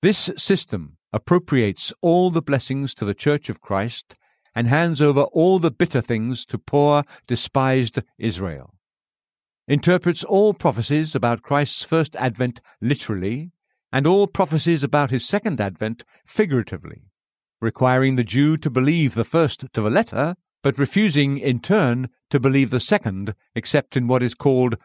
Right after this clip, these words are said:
by a sad misnomer, a spiritual sense. What can we say of all these things except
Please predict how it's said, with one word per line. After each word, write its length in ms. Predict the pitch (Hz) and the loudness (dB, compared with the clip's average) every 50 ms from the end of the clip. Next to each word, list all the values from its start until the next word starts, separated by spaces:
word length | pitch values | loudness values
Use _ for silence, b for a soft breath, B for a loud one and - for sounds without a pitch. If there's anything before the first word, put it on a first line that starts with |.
| _ - | _ -6
by 140 | - 98 98 | -4 -2 -2
a 160 | 98 98 98 | 0 -2 -2
sad 460 | - - - 127 117 113 110 95 101 | -4 -2 0 0 2 0 0 0 0
misnomer, 580 | 147 160 160 - - 110 104 104 104 110 110 - _ _ _ _ _ _ _ _ _ - | -2 -2 -2 -2 -2 -2 0 0 0 0 -2 -4 _ _ _ _ _ _ _ _ _ 0
a 100 | 147 147 | 0 0
spiritual 800 | 127 - - - - 180 165 123 101 - - 107 92 78 80 - _ | 0 0 -4 -4 0 0 2 2 0 -4 -6 -6 -6 -6 -8 -12 _
sense. 640 | - - - 110 87 76 - - - - - - - _ _ _ _ _ _ _ _ _ _ _ _ _ _ _ _ _ _ _ _ _ _ _ _ | -12 -6 -6 -6 -6 -6 -12 -18 -18 -18 -18 -18 -20 _ _ _ _ _ _ _ _ _ _ _ _ _ _ _ _ _ _ _ _ _ _ _ _
What 220 | - 170 196 - - | 0 0 0 0 0
can 260 | - 165 160 160 156 | 0 2 2 2 2
we 160 | 147 143 135 | 2 0 0
say 480 | - - - 127 104 92 82 78 78 76 | -2 -2 -2 -2 -2 -2 -6 -10 -12 -10
of 160 | 82 104 120 | -6 -2 0
all 280 | 147 165 180 185 190 160 | 2 4 4 4 4 2
these 400 | 127 151 160 170 170 156 - - | 2 2 2 2 0 -2 -4 -4
things 680 | - 143 120 110 113 120 120 117 - - - - - _ _ _ - | -2 -2 -2 0 0 -2 -4 -4 -6 -10 -14 -14 -16 _ _ _ -8
except 440 | 113 113 - - 147 135 - - | -6 -6 -2 -2 -2 -2 -2 -6